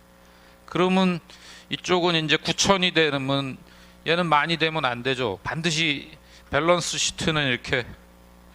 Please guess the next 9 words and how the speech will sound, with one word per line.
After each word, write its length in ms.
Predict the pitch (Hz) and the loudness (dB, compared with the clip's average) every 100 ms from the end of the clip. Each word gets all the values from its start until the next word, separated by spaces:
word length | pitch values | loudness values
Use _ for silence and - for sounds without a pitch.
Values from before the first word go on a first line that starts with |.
| - - - - - - - - | -20 -20 -20 -20 -20 -20 -16 -8
밸런스가 560 | 127 139 143 - 139 | 0 2 2 2 2
맞아야 340 | 120 113 127 131 | 2 2 2 0
되잖아요. 480 | 113 98 95 87 85 - - - - - | 0 0 -2 -6 -10 -14 -20 -20 -20 -8
지금은 420 | - 143 151 139 | -6 -2 -2 0
어떻게 240 | 113 - 107 | -2 -4 -6
됐어요? 320 | 92 - 92 - - - - - | -4 -8 -12 -18 -20 -20 -20 -14
이렇게 260 | 127 131 - | -12 -10 -10
된 200 | - 101 | -10 -10
거죠. 240 | 90 92 | -12 -16